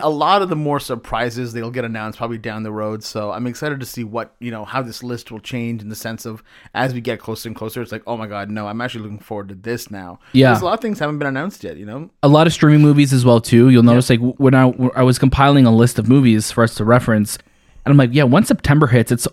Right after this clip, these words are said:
Speaker 2: it only becomes, like, one movie or two
Speaker 1: Mm-hmm.
Speaker 2: movies a month that we don't really know about yet.
Speaker 1: And most
Speaker 2: So
Speaker 1: of them are, like, question marks. Like, we still, like,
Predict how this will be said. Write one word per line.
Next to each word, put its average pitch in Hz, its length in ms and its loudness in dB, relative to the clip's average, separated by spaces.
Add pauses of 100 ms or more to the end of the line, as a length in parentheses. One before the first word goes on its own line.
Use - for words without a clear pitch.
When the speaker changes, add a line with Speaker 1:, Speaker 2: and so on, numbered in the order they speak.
Speaker 2:
it 131 180 2 (160)
only 143 200 6
becomes, 156 260 4
like, 120 180 0
one 117 320 8
movie 120 300 8
or 110 100 4
two 139 140 -2
Speaker 1:
Mm-hmm. 127 80 8
Speaker 2:
movies 123 240 4
a 113 40 4
month 120 300 4 (520)
that 117 360 2 (300)
we 143 80 4
don't 143 160 6
really 135 180 6
know 117 240 6
about 104 300 0
yet. 87 180 -4
Speaker 1:
And 165 100 0
most - 140 0
Speaker 2:
So - 60 4
Speaker 1:
of - 60 0
them 185 100 0
are, 160 80 0
like, 135 160 -4
question 123 400 -8
marks. 104 260 -14
Like, 113 80 -16
we 135 140 -10
still, 139 500 -6 (220)
like, 135 180 -8